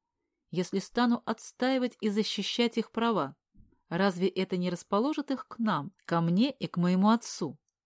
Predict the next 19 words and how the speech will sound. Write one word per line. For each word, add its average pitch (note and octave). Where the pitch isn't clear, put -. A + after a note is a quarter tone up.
И F3
тогда E3+
я G3
смогу G3+
пополнить G3
свои E3+
ряды E3+
множеством F3
смелых F3
и F3+
решительных C4
воинов. A3
Подумайте, B3
в D#3
этой G3+
войне G3
погибло G#3+
немало A3
людей, D#3